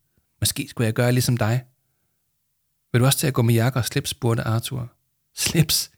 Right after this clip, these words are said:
gentog Jama og fniste. "Nej, det tror jeg ikke." "Hvad så?" spurgte Arthur. "Ja, måske skulle jeg være lidt mindre hård og knap så hemmelighedsfuld," sagde Jama. "Ja, det kan vel ikke skade, hvis du prøvede,"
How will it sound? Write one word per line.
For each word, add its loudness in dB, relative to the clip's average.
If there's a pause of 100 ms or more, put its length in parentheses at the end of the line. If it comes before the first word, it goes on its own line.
gentog -6
Jama -2
og -8
fniste. -6 (220)
"Nej, -2 (420)
det 0
tror 0
jeg -2
ikke." -8 (960)
"Hvad 0
så?" 2
spurgte 0
Arthur. -2 (280)
"Ja, -8 (880)
måske 2
skulle -2
jeg 2
være 4
lidt -2
mindre 0
hård 2
og -14
knap 0
så 0
hemmelighedsfuld," 2 (340)
sagde -2
Jama. -2 (840)
"Ja, 0
det -4
kan -4
vel -4
ikke -2
skade, 0
hvis -4
du -12
prøvede," 0